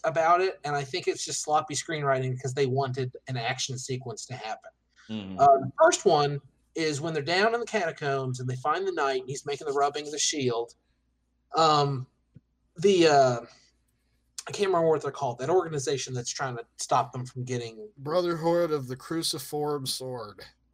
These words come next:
Speaker 1: There you go. Them. They, uh,
Speaker 2: <laughs>
Speaker 1: they, they drop some fire in there and try to burn 'em, and then they come out of the, the sewer grate, and it's really funny. He says, "Aw, Venice," for literally the third time in the movie. And they run out of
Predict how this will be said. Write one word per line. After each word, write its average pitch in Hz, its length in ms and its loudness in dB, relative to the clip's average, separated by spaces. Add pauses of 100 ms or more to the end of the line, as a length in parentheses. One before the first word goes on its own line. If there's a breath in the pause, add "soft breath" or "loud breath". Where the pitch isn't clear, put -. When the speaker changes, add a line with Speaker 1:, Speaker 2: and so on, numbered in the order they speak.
Speaker 1:
There 214 160 8
you 131 120 -2
go. 110 120 -8 (200)
Them. 185 200 4 (160)
They, 185 240 6
uh, 156 220 6
Speaker 2:
<laughs> - 240 -6
Speaker 1:
they, - 260 -6
they 208 140 2
drop 226 180 6
some - 160 -2
fire 175 340 4
in 156 120 -2
there 147 220 -4
and 139 80 -4
try 165 120 -4
to 151 80 -2
burn 147 260 0
'em, 139 220 -4
and 170 100 -6
then 190 360 2
they 175 140 2
come 202 240 0
out 175 180 2
of 156 80 -2
the, 127 360 -2 (320)
the - 60 2
sewer 185 300 6
grate, 147 260 6
and 147 80 0
it's 147 140 -6
really 151 260 -2
funny. 139 160 -4
He 143 140 -6
says, 156 240 -4
"Aw, 160 220 2
Venice," 135 340 -2
for 131 160 -4
literally 196 400 0
the - 80 -10
third 392 320 2
time 165 240 -4
in 131 80 -6
the 127 120 -10
movie. 123 240 -4 (800 loud breath)
And 156 580 4 (540)
they 185 280 6
run 196 340 6
out 208 240 2
of 170 120 0